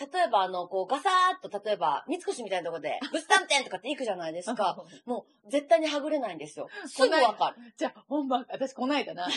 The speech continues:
Speaker 1: <laughs>
Speaker 2: ものすごい大きい展示場で、
Speaker 1: はい。
Speaker 2: えーっと、私の友人が、
Speaker 1: はい。
Speaker 2: ものすごい広いところで、
Speaker 1: はい。
Speaker 2: 私、その、あ、いつものバッグを持って、
Speaker 1: <laughs>
Speaker 2: エスカレーターに乗った瞬間に、
Speaker 1: うん。
Speaker 2: あ、アキちゃんあそこにおるって思ったらしくて、やっぱりバッ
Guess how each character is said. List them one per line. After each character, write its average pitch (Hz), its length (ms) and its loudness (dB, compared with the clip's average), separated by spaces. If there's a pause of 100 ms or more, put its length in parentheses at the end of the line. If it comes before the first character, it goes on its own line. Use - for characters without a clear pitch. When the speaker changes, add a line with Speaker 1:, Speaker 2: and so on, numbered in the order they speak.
Speaker 1:
<laughs> - 220 4
Speaker 2:
も 277 100 6
の 320 120 6
す 359 140 -4
ご 254 160 8
い - 20 6
大 233 60 -2
き 185 220 -16
い - 40 -18
展 190 200 -4
示 180 140 -10
場 185 160 -2
で、 226 260 8
Speaker 1:
は 262 200 6
い。 - 160 -8 (120)
Speaker 2:
え 214 160 0
ー 208 80 -8
っ - 20 -20
と、 185 160 2
私 240 320 2
の 202 320 -4
友 233 180 0
人 208 240 -6
が、 220 280 4
Speaker 1:
は 269 180 0
い。 175 100 -4
Speaker 2:
も 262 140 4
の 403 160 -2
す - 320 0
ご 294 100 8
い 233 40 4
広 247 200 6
い 202 60 0
と 190 80 -2
こ 165 100 -4
ろ 151 80 -10
で、 190 120 0
Speaker 1:
は 262 260 6
い。 156 160 -4 (340)
Speaker 2:
私、 247 800 -2 (200)
そ 262 140 -2
の、 254 100 2
あ、 254 60 4
い 240 80 2
つ 311 120 -6
も 285 100 2
の 202 100 0
バ 247 120 6
ッ - 120 -10
グ 311 80 2
を - 40 2
持 277 100 -4
っ - 80 -8
て、 311 400 8 (140)
Speaker 1:
<laughs> - 200 -20
Speaker 2:
エ 240 100 2
ス - 100 -12
カ 339 120 6
レ 370 140 4
ー - 40 -4
タ 226 60 2
ー 175 60 0
に 190 60 -6
乗 233 80 0
っ 254 40 -6
た 220 100 -2
瞬 214 160 -4
間 190 140 -4
に、 220 100 -6
Speaker 1:
う 277 60 2
ん。 262 60 2
Speaker 2:
あ、 208 60 -2 (440)
ア 349 40 10 (100)
キ - 80 -6
ち 392 40 2
ゃ 277 60 4
ん 254 40 4
あ - 40 2
そ - 80 -4
こ 381 80 2
に 262 80 2
お 269 80 8
る 233 160 2
っ - 20 -20
て 214 100 4
思 359 140 8
っ 302 60 -2
た 392 80 8
ら 415 80 2
し 339 180 0
く 294 120 4
て、 214 160 2
や 269 100 10
っ - 20 8
ぱ 381 120 6
り 480 80 0
バ 320 80 10
ッ - 20 12